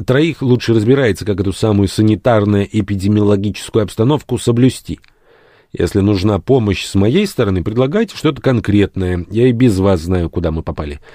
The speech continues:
Предлагаете полностью отгородиться от внешнего мира? А что жрать будем через несколько месяцев? Это не считая того, что если не наладим хороших отношений с местными, то станем для них врагами". Вспоминайте, чему вас учили. Считайте себя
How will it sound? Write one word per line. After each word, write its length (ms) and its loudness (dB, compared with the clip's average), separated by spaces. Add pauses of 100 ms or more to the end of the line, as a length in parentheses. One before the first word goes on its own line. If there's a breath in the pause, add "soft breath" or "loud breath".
(120 loud breath)
Предлагаете 540 0
полностью 400 2
отгородиться 480 0
от 120 -4
внешнего 340 0
мира? 320 2 (280)
А 80 -2
что 200 2
жрать 320 2
будем 220 -2
через 200 -2
несколько 320 -2
месяцев? 320 -8 (560 loud breath)
Это 300 0
не 100 4
считая 380 0
того, 520 0
что 320 -2
если 380 -2
не 160 2
наладим 460 0
хороших 400 -4
отношений 440 -4
с 120 -8
местными, 420 0
то 140 -4
станем 340 0
для 140 -2
них 220 -6
врагами". 480 -10 (800 loud breath)
Вспоминайте, 760 0
чему 320 0
вас 240 0
учили. 500 -4
Считайте 540 -2
себя 420 0